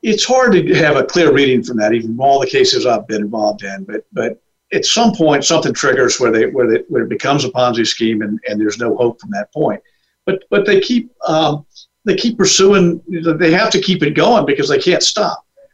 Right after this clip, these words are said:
You know, if you, if you watch some of the new shows or the movies on Madoff, where he said he, he felt for certain he had been caught numerous times, but, but it, but it never happened. Um, and, and he just, uh, he just kept, kept it going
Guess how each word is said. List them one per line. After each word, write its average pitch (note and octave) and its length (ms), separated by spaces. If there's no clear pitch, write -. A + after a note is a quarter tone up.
You - 80
know, D3 100
if - 100
you, E3 160
if D#3 100
you E3 60
watch D#3 180
some D#3+ 140
of C#3 60
the C3+ 120
new D#3 180
shows D3 380
or B2+ 40
the C3 60
movies C#3 300
on C3 120
Madoff, C#3+ 380
where B2 120
he B2+ 80
said - 320
he, G#2+ 160
he D#3+ 400
felt D#3 260
for C#3+ 80
certain C3 400
he C3 60
had B2+ 120
been A#2 140
caught C#3+ 400
numerous E3+ 460
times, A2+ 520
but, C3 220
but C#3 140
it, B2+ 220
but C#3+ 120
it B2 100
never B2+ 240
happened. A#2+ 440
Um, A#2 380
and, B2 180
and C3 260
he B2 120
just, - 400
uh, B2 300
he C#3 140
just - 260
kept, - 300
kept C#3+ 200
it - 120
going C#3 340